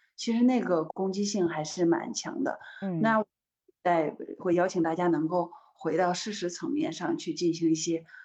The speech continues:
Speaker 1: 关于信息方面的一些询问。对，这是可能我们作为主持人，有的时候要更加紧，敏感一些，或者更加觉察一些的去，呃，照顾到这个小组。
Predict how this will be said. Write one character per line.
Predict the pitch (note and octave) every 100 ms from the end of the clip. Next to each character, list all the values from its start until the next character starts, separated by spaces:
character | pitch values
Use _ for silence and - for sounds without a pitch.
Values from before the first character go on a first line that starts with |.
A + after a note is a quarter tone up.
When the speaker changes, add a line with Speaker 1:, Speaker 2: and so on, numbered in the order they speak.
| -
Speaker 1:
关 | - F3+ F#3
于 | F3+
信 | - B3
息 | G#3+ - B3+
方 | A#3+ E3
面 | D#3+ -
的 |
一 | -
些 | - - -
询 | - - -
问。 | - - _ _
对， | - - -
这 | B3+
是 | A3+ A3
可 | G3+ F#3
能 | D#3 D#3+
我 | D#3
们 | B2+ B2+ A#2 A2+ - _
作 | F#3+
为 | E3+ E3+
主 | E3+ -
持 | -
人， | D#3 - - _ - -
有 | F3+
的 | E3
时 | F3 F3
候 | E3 F3
要 | F3 D#3+ D#3+ D3+ - _ _
更 | - F3+
加 | D#3+ E3
紧， | E3+ - D#3+ - - - -
敏 | - D3+ E3+
感 | F#3+ -
一 | C#3+
些， | D#3 D3
或 | D#3+ F3
者 | -
更 | - F3+
加 | E3+ E3+
觉 | E3+ E3 D#3+
察 | E3+ - D#3+
一 |
些 | D#3 D3+
的 | - -
去， | - - - _ - - -
呃， | - D#3+ D3+ - -
照 | A3+ G3+
顾 | -
到 | F3 D3+
这 | -
个 | D#3+
小 | D#3 - - -
组。 | -